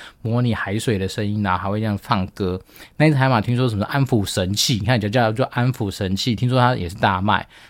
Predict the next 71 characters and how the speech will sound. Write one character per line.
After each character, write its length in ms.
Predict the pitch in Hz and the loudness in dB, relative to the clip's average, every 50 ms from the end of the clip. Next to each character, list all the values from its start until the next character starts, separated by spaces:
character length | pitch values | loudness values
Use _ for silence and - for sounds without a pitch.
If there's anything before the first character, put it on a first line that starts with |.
| - _ | -8 _
那 120 | - 139 | 0 2
甚 120 | 143 160 160 | 4 4 4
至 140 | 151 151 | 4 2
是 180 | 147 131 - 156 | 0 0 0 2
一 120 | 135 113 | 2 2
个 100 | 101 120 | 2 2
让 180 | 120 139 139 131 | 2 2 2 2
小 120 | - 117 | 2 2
孩 100 | 104 104 | 0 0
子 80 | 110 107 | 0 -2
去 220 | 104 - 131 110 | -2 -2 -2 0
咬 180 | 101 104 87 87 | 0 2 0 2
的 80 | 87 92 | 0 0
那 100 | 101 110 | 0 -2
什 100 | - - | -2 -2
么 100 | 95 85 | -4 -4
苏 320 | - - - 127 123 123 | -4 -4 -2 0 0 0
菲 240 | 117 - 131 120 117 | 2 2 4 4 4
吧， 160 | 104 95 90 | 4 2 2
就 100 | 98 110 | 0 0
一 100 | 120 120 117 | 0 0 0
只 100 | 117 120 | 0 0
像 160 | 123 131 127 | 0 0 0
是 60 | 127 | 0
斑 240 | 127 - 127 123 120 | 0 0 0 2 2
马 240 | 127 123 95 87 90 | 2 2 2 2 2
类 240 | 95 107 117 113 101 | 2 0 0 0 0
型 180 | - - 98 | 0 -2 -2
的 100 | 92 92 | 0 0
一 80 | 92 95 | -2 -2
个 140 | 98 98 92 | -2 -2 -2
玩 240 | 92 92 87 92 | -2 -2 -2 -2
意 80 | 104 120 | 0 0
儿， 100 | 117 - - - - - - - | 0 -2 -4 -8 -18 -20 -20 -20
听 160 | - - 170 165 | -4 -2 2 2
说 120 | 185 190 | 4 4
它 100 | 185 190 | 4 4
也 80 | 151 110 | 2 2
是 80 | - | 2
某 180 | 131 123 117 123 | 2 2 2 2
种 160 | 120 117 104 | 2 2 2
来 140 | 95 90 95 | 2 2 0
说 160 | 95 - 117 | 0 -2 -4
安 240 | - - 123 123 120 | -2 -2 -2 -2 -2
抚 140 | - 110 95 | -2 -4 -2
上 120 | 101 107 | -2 0
面 80 | 104 107 | 0 0
蛮 200 | 104 95 98 98 | 0 0 -2 -2
好 160 | 101 95 90 | -2 -4 -2
用 160 | 110 117 101 | -2 -2 -2
的 60 | 90 | -2
东 220 | 92 95 90 95 95 | -2 -2 -2 -2 -4
西。 300 | - - - 90 - - - _ _ _ _ _ _ _ _ _ _ _ _ _ - - | -4 -6 -8 -8 -10 -10 -14 _ _ _ _ _ _ _ _ _ _ _ _ _ -20 -4
因 60 | - | 0
为 80 | 165 165 | 0 2
大 100 | 160 165 | 4 2
家 80 | 160 | 2
仔 140 | 156 - 117 | 2 0 -2
细 60 | 101 | 0
去 180 | 110 135 147 143 | 2 2 2 2
想 180 | - 120 120 120 | 2 2 2 2
想 100 | 107 95 | 2 0
说， 120 | 101 123 | 0 2
如 200 | 123 135 175 202 | 2 4 4 4
果 140 | 190 151 123 | 4 4 2
说 100 | 127 143 | 2 2
今 140 | 131 147 147 | 0 0 2
天 140 | 156 131 | 2 2
你 40 | 104 | 2
真 140 | 98 123 131 | 0 0 0
的 180 | 123 120 - | 0 0 -2